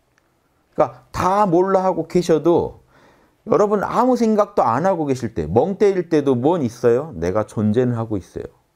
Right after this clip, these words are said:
그럼 존재한다는 건 뭘로 합니까? 알아차리고 있었어요. 거울에, 거울에 아무것도 안 비춰도 거울은요,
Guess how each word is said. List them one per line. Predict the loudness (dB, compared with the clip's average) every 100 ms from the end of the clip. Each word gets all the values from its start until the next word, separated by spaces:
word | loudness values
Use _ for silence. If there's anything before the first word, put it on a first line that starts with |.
| _ _ _ _ _
그럼 | -6 -4
존재한다는 | -2 0 2 0 2 0 0 0
건 | 0
뭘로 | 2 2 2
합니까? | -2 -8 -10 -12 -16 _ -6
알아차리고 | -4 -4 -10 -12 -10 -8
있었어요. | -8 -8 -14 -12 -12 -14 -20 _ _ _ _ -20 _
거울에, | -2 0 2 2 2 0 -2 -4
거울에 | 0 2 2 2 0 -4 _ _ -6
아무것도 | -4 0 2 0 0 -2
안 | 0
비춰도 | -4 -2 -2 -2 -4
거울은요, | 0 0 2 0 -2 -2 -2